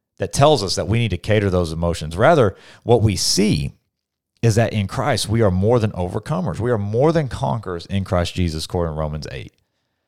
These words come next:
So if you feel like God has called you and you love God, but you're feeling defeated, weak, and beaten down, that is, that is, that's not time to, not time to quit. We don't get to quit in defeat when we are Christians.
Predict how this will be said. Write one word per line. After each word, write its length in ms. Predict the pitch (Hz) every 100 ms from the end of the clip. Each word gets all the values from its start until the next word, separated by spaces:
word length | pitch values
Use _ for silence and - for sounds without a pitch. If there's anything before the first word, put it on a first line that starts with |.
| _ _ -
So 200 | 143 127
if 200 | 120 120
you 160 | 175
feel 600 | 170 - 185 127 101 135 _ _ _ _ _ _ _ - - -
like 220 | 117 107
God 180 | 110 120
has 100 | 143
called 280 | - 143 120
you 40 |
and 100 | 104
you 80 | 127
love 240 | 135 139 98
God, 300 | 110 131 92
but 100 | 80
you're 120 | 120
feeling 260 | 127 123
defeated, 440 | 85 - 107 135 139
weak, 300 | 101 127 127
and 140 | 87
beaten 240 | 110 117 87
down, 260 | 90 -
that 140 | 107 120
is, 120 | 80 90 -
that 160 | 104 117
is, 140 | 90 - -
that's 320 | 101 101 -
not 240 | 95 101
time 180 | 113 127
to, 160 | 127 - _ -
not 140 | 120
time 140 | 123 131
to 60 |
quit. 460 | 117 202 196 - _ _ _ _
We 160 | 107 120
don't 400 | 131 156 110 117
get 160 | 127
to 80 | 110
quit 360 | - - 117 -
in 120 | 98
defeat 480 | 87 - 110 90 -
when 140 | 87
we 100 | 90
are 80 | 87
Christians. 560 | - 87 - - -